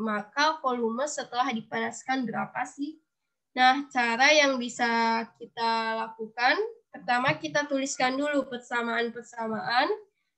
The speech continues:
yang berlaku pada setiap proses. Nah, ini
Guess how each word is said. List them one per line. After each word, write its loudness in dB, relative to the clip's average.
yang 0
berlaku 0
pada 4
setiap -4
proses. -10
Nah, -8
ini -8